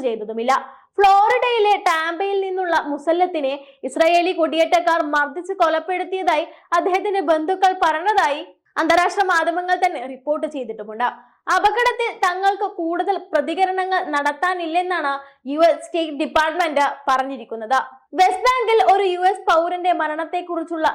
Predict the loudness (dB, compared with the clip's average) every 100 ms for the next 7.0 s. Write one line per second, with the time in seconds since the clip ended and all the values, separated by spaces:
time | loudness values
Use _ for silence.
0 | -2 -4 2 2 2 0 0 0 -2 -2
1 | -6 -4 0 -2 -4 -16 _ -10 0 4
2 | 4 4 0 -2 0 2 0 0 0 0
3 | -2 -2 0 2 2 2 4 2 2 2
4 | 0 -6 -12 _ 0 2 4 2 2 2
5 | 2 2 2 0 -2 -2 0 0 2 0
6 | -2 -4 0 0 2 2 2 2 2 -2